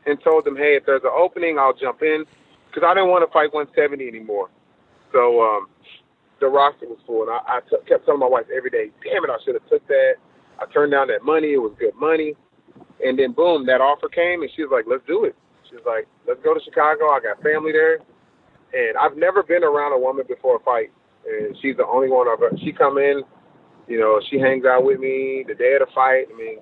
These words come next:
she doesn't bother me at all. Never nagging or arguing. She just asks me what I need, stays out of the way, and she's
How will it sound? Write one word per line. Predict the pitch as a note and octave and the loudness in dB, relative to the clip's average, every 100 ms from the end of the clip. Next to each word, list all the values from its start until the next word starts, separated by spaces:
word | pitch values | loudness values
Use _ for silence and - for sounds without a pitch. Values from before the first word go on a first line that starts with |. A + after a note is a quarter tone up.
| - | -6
she | D3 | 0
doesn't | C#3 A#2+ | 0 0
bother | A#2 A#2+ A#2+ | 0 0 -2
me | A#2 | -4
at | A2 | -6
all. | G2 G2+ G2+ _ _ | -4 -8 -10 _ _
Never | C3 D3+ C#3+ | 0 2 2
nagging | C3+ C#3 C3+ C3+ C3+ B2 | 0 2 2 0 -2 -4
or | |
arguing. | A#2 B2 B2 B2+ B2 - | 0 0 -2 -6 -8 -8
She | |
just | C3+ B2+ | -8 -2
asks | A#2+ B2 | 0 0
me | B2 | -2
what | A#2+ A#2 | -2 -2
I | A2+ | -4
need, | B2 B2+ B2+ - _ _ _ _ _ _ _ | -8 -8 -10 -14 _ _ _ _ _ _ _
stays | - C3+ C3 | 0 2 2
out | C3 B2+ | 2 2
of | |
the | B2 | 0
way, | B2 C3 C3 A#2 | 0 2 0 -4
and | G#2 _ | -10 _
she's | - | -20